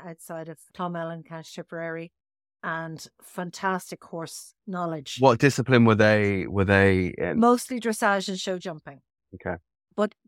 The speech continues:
Speaker 1: but, you know, really well-rounded. I qu-, I think a lot of the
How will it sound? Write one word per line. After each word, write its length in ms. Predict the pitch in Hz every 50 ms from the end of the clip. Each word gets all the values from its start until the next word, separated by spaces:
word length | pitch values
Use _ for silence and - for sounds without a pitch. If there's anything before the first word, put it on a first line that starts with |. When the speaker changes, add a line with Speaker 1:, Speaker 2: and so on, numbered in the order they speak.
| _ -
Speaker 1:
but, 120 | 220 220 220
you 120 | 233 208
know, 100 | 190 196
really 480 | 180 175 180 202 220 233 233 226 226 220
well-rounded. 880 | 202 202 196 190 190 190 185 185 185 185 190 190 190 185 180 151 151 156 - - _ _ _ _ _ _
I 60 | 175
qu-, 180 | - - - - _ _ _ _ _ _
I 80 | - 226
think 320 | - - 247 247 254 233 - _ _ _ _ _ _ _ _ _ _ _ _
a 100 | 214 202
lot 300 | 196 214 220 214 220 220
of 160 | 240 220 -
the 160 | - 220 214